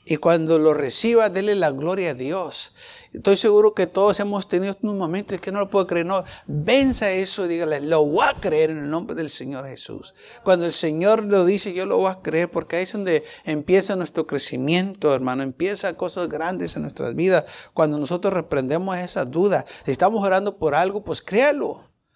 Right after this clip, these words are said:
¿O por qué ora por algo si no lo cree? Créalo. Y dice la Biblia que cuando Pedro, este, eh, fue liberado y llegó a la casa de,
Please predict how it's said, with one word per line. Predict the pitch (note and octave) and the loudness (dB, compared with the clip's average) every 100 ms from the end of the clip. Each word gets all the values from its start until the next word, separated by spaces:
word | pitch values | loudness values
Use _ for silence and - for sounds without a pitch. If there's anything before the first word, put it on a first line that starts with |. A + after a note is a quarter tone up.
| _ | _
¿O | - F#3+ | 0 2
por | F#3 E3+ | 4 2
qué | A#3+ | 4
ora | B3+ B3+ B3+ | 4 4 2
por | G#3+ | 4
algo | A3 A#3 | 6 4
si | G#3 G#3+ | 0 -6
no | A3 | -6
lo | G#3+ | -8
cree? | - B3+ B3 - _ _ _ _ _ _ _ _ - | -10 -10 -12 -16 _ _ _ _ _ _ _ _ -10
Créalo. | - C#4+ C#4+ B3+ D3 G2 - - _ _ _ _ _ _ _ _ _ _ _ _ _ _ _ _ - _ _ _ _ _ _ _ _ - | -8 -2 -2 0 -2 -4 -8 -20 _ _ _ _ _ _ _ _ _ _ _ _ _ _ _ _ -20 _ _ _ _ _ _ _ _ 2
Y | E3 | 4
dice | D#3 F3 | 6 6
la | G3 | 6
Biblia | D#3+ E3+ G3+ | 6 4 4
que | G3+ D#3 | 0 -4
cuando | D#3 D#3 D3+ C#3+ C#3 | 2 2 4 0 0
Pedro, | D3+ D#3+ F3 F#3+ E3 C3+ - - | 4 4 4 4 2 2 -6 -10
este, | C#3+ C3 - C3+ C3 A2+ A2 _ - _ _ _ _ | -8 -8 -6 -2 0 -2 -6 _ -20 _ _ _ _
eh, | - C3 | -4 -4
fue | - C#3+ | -2 0
liberado | D#3+ E3+ D#3 A#2+ E3+ F#3+ F#3 | 0 2 0 2 2 4 2
y | D3+ | 2
llegó | C3 C3 | 2 2
a | D#3+ | 2
la | D#3+ | 2
casa | D3 D3+ F3 | 0 0 -2
de, | D3 B2+ G#2+ G#2+ | -2 -2 -4 -6